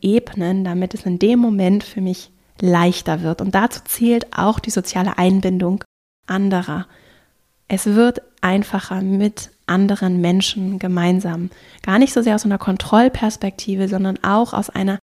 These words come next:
Resonanz-, Gemeinschaftsperspektive, die gut tut und die ganz unterschiedlich individuell gestaltet sein kann. Und das vierte,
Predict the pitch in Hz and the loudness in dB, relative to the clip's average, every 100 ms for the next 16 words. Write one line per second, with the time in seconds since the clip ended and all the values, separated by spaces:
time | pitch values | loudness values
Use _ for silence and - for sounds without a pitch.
0 | _ - 220 220 220 233 277 226 202 - | _ 0 0 2 2 2 4 2 0 -4
1 | 202 202 226 247 - 185 - - _ _ | 0 2 2 2 0 -4 -6 -20 _ _
2 | _ - 185 185 196 - - 190 185 202 | _ -6 -4 -4 -8 -10 -6 -4 -2 -4
3 | - 269 - - 180 - 202 208 240 269 | 2 2 2 -2 -2 -2 -2 0 2 2
4 | - 220 220 220 208 - 190 - 196 196 | 2 0 0 0 -4 -4 -8 -6 -6 -6
5 | - - 180 202 - 180 180 185 - _ | -6 -4 -4 -4 -8 -4 -4 -4 -8 _
6 | _ _ _ - 180 170 175 - 269 359 | _ _ _ -4 0 0 -2 0 0 0
7 | - _ _ - 202 190 - - - 247 | -2 _ _ -4 -2 -2 -6 -8 0 2
8 | 269 - 254 | 2 0 -2